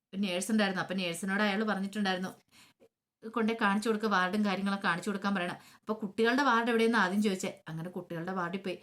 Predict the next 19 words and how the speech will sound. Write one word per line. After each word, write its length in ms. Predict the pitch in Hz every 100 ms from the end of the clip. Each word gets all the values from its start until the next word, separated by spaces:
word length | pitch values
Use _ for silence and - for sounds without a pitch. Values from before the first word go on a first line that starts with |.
| - _
അവിടെ 160 | 233 262
ഒന്ന് 140 | 247
രണ്ട് 160 | 247 247
മൂന്നാല് 280 | 240 247 247
കുട്ടികളുണ്ടായിരുന്നു. 680 | 240 233 240 214 202 196 - -
അവിടെ 200 | 165 170
എങ്ങും 300 | 208 202 220 - - - -
ആദ്യം 320 | 175 175 214 214
കണ്ടില്ല. 340 | 190 202 -
ഇനിയിപ്പോ 280 | 165 165 185
എവിടെ 200 | 180 170
പോയി 160 | 180 214
അന്വേഷിക്കും? 500 | 196 190 190 - 196 _ _ -
പിന്നീട് 280 | 233 254 226
ചു-, 140 | 226
ഇവിടെ 200 | 196 226
എവിടെയെങ്കിലും 340 | 233 233 240
വേറെ 240 | 226 196 226
എവിടെയെങ്കിലും 380 | 226 220 226